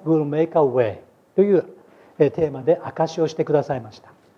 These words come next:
主は道を作られるということでしたね。これはイザヤ書の第四十三章からの引用の言葉ですけれども、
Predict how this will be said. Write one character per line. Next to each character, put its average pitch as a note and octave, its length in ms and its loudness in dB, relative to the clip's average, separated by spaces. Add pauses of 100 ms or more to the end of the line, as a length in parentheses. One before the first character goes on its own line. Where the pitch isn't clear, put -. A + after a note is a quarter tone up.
(300)
主 - 240 -10
は F3+ 200 4
道 C3 420 -6
を E3+ 80 -4
作 F3 320 -6
ら F3 120 2
れ E3+ 140 4
る G#3 120 2
と D#3+ 120 -8
い B2 120 -4
う A2+ 80 -4
こ A#2 120 -12
と A2 100 -14
で F#2 120 -20
し - 60 -20
た B2 120 -20
ね。 G3 220 -6 (600)
こ E3 100 4
れ D#3 80 6
は E3+ 460 2
イ D3 80 -2
ザ F3 100 2
ヤ F3+ 100 8
書 F3+ 140 -6
の C#3 80 -6
第 C#3+ 200 0
四 D3+ 160 0
十 D#3+ 200 -2
三 D#3 280 -4 (280)
章 C#3 240 2
か C3 100 -6
ら A#2 120 -8
の C#3+ 120 -6
引 C3+ 200 -6
用 C#3+ 120 2
の C3 100 -4
言 C#3 240 -4
葉 B2+ 120 -2
で A2+ 100 -8
す - 80 -20
け B2 100 -12
れ A2+ 80 -4
ど A2 120 -8
も、 F3+ 280 0